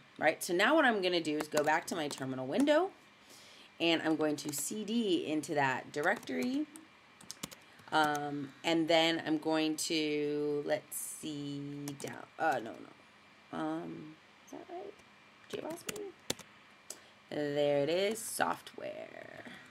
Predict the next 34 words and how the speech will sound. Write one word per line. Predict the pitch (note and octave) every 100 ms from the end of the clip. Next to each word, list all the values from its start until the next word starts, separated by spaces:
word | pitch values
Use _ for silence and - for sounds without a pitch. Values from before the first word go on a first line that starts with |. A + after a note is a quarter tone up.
| - - - - - - - - - - - - - - - - - - - - - - - - - - -
Software. | - - - - - - - - - - - - - - - - - - - - - - - - -
So | -
now | G3+ G#3
you'll | B3 C4
see | B3+ B3
that | A3 G#3
I | F#3+
have | F3+ E3 D#3+
E | E3+ E3+
A | D#3+
P | - F#3
here. | E3 D3+ C3+
So | E3+
what | E3+ E3
I'll | D#3+
wanna | E3 F3+ B3+
do, | A3 F#3+ F#3
of | E3 -
course, | F3 D#3 D#3+
is | D#3+
unzip | D#3+ D#3+ D#3 E3
it. | C3+ A#2 -
Now, | D#3
what | D3+ D#3
you | D#3
could | - A3
do | A#3+ B3+
on | C4+
a |
Mac | F#3+ D3+ D#3 -
is | D3
simply | C#3 C3+ C#3
go | C#3
here, | C#3 G#3+ E4+ E3 E3+